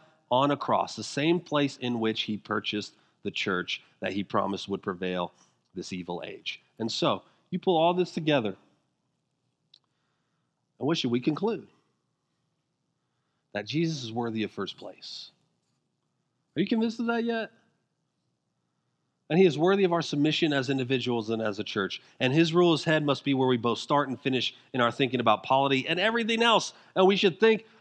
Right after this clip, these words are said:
of it all along the way too. Because not only is he worthy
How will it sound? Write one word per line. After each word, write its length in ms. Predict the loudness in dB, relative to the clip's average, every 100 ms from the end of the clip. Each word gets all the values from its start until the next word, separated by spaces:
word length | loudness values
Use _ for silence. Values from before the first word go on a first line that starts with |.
| 2
of 200 | 4 6
it 160 | 4 2
all 460 | 6 8 8 8 4
along 500 | 4 8 8 8 6
the 80 | 6
way 420 | 8 8 4 0 _ _ -6
too. 420 | 2 6 8 6
Because 300 | 4 2 4
not 160 | 4
only 180 | 4 4
is 80 | 2
he 120 | 4
worthy 680 | 6 10 10 8 4 2 0